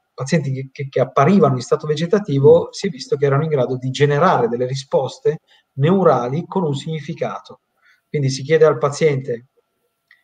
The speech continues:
Speaker 1: immagina di, eh,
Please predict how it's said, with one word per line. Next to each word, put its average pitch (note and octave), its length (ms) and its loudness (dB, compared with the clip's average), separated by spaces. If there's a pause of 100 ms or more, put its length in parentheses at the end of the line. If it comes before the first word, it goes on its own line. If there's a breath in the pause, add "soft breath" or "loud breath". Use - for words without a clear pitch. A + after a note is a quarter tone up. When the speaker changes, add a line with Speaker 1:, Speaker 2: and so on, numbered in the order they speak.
(100)
Speaker 1:
immagina D3+ 580 -2
di, C#3+ 400 -6 (480 loud breath)
eh, A#2 1800 -10